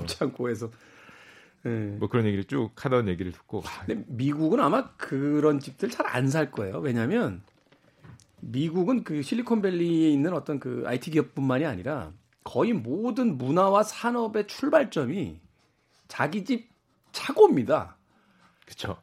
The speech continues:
Speaker 1: 예.
Speaker 2: 예,
Speaker 1: 그래서
Speaker 2: 맞습니다.
Speaker 1: 사실은 그 위대한 록밴드 같은 경우도 제일 먼저 시작하는 게 그 가라지 밴드라고 그래서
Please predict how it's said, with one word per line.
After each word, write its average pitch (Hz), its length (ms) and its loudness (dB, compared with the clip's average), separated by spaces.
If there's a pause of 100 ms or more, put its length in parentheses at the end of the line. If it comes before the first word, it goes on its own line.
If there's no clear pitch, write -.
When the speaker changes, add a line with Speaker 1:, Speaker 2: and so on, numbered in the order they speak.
Speaker 1:
예. 92 520 0
Speaker 2:
예, 90 100 -2
Speaker 1:
그래서 196 240 4
Speaker 2:
맞습니다. 202 140 2
Speaker 1:
사실은 214 400 -2
그 135 180 -6
위대한 208 360 4
록밴드 185 460 2
같은 175 400 2
경우도 123 560 -4 (420)
제일 247 240 0
먼저 247 180 4
시작하는 190 360 -4
게 170 180 -4 (200)
그 113 120 -10
가라지 160 380 4
밴드라고 147 380 2
그래서 107 440 -6